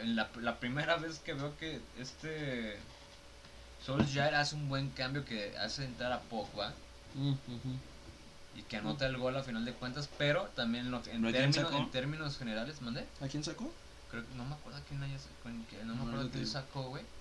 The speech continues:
Speaker 1: Pero, este, en términos generales, creo que sí, este, sí,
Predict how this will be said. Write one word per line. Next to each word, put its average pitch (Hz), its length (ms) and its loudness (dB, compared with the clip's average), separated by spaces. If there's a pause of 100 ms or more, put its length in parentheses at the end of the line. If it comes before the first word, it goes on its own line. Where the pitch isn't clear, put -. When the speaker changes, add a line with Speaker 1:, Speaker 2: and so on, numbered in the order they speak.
(720)
Speaker 1:
Pero, 185 320 6 (680)
este, 113 260 -2
en 117 120 2
términos 139 440 0
generales, 127 520 0
creo 131 160 -2
que 143 120 -4
sí, 139 220 0
este, 123 640 -2 (1300)
sí, - 200 -4